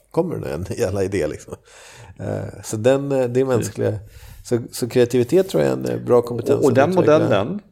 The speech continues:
Speaker 2: apropå modeller,
Speaker 1: Ja.
Speaker 2: kom på tjugotalet.
Speaker 1: Ja, just det. Ja, ja,
Speaker 2: Jag tror
Speaker 1: ja.
Speaker 2: den första kreativit-, kreativitetsmodellen, i alla fall den
Speaker 1: Ja.
Speaker 2: kända.
Speaker 1: Ja. Ja, redan på tjugotalet.
Speaker 2: Att jag
Speaker 1: Ja.
Speaker 2: aktivt ju-, lägger medveten ansträngning på något. Jag, jag funderar, jag arbetar, jag kanske skriver upp, jag kanske en mindmap,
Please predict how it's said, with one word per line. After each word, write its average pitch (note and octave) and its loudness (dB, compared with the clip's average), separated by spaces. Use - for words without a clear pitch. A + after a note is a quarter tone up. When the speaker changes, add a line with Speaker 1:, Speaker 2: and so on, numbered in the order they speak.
Speaker 2:
apropå A2+ 0
modeller, D#3+ 2
Speaker 1:
Ja. A2 0
Speaker 2:
kom A#2+ 4
på - -10
tjugotalet. A2+ -2
Speaker 1:
Ja, D3 6
just D3 2
det. G#2+ 2
Ja, A#2 0
ja, A#2+ -2
Speaker 2:
Jag B2 2
tror D3+ 4
Speaker 1:
ja. C3 4
Speaker 2:
den - 0
första C3+ 2
kreativit-, G#2+ -2
kreativitetsmodellen, A2 0
i - 4
alla A2+ 2
fall A#2+ 2
den A2+ 4
Speaker 1:
Ja. A#2 2
Speaker 2:
kända. A2 -2
Speaker 1:
Ja. A2+ 0
Ja, A#2 0
redan A2 -4
på A2+ -6
tjugotalet. A2+ 0
Speaker 2:
Att B2 -2
jag A#2+ 6
Speaker 1:
Ja. - 0
Speaker 2:
aktivt A#2+ 2
ju-, B2+ -6
lägger C3 4
medveten A#2+ 0
ansträngning A#2+ 0
på G#2+ -2
något. F#2+ -8
Jag, G#2 2
jag F#2+ 2
funderar, C3 4
jag G#2 2
arbetar, A#2+ 4
jag G2 2
kanske F2+ -8
skriver F#2+ -2
upp, C3 0
jag G2 -2
kanske - -6
en F2+ -6
mindmap, A2+ 0